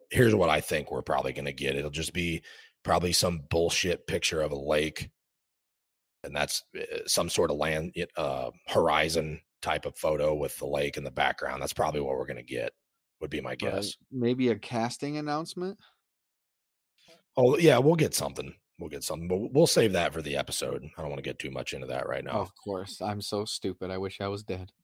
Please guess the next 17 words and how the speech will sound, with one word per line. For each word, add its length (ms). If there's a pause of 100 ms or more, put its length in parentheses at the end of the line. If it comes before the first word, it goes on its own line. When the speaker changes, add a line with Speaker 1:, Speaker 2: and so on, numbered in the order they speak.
(120)
Speaker 1:
You 80 (100)
big 180
stupid 460
idiot. 300 (260)
Speaker 2:
<laughs> 280
Speaker 1:
What's 1000
wrong 200
with 100
you, 100
boy? 260 (880)
Speaker 2:
A 60
lot. 580 (1040)
Speaker 1:
But, 220
uh, 240
speaking 500
of, 480
of 560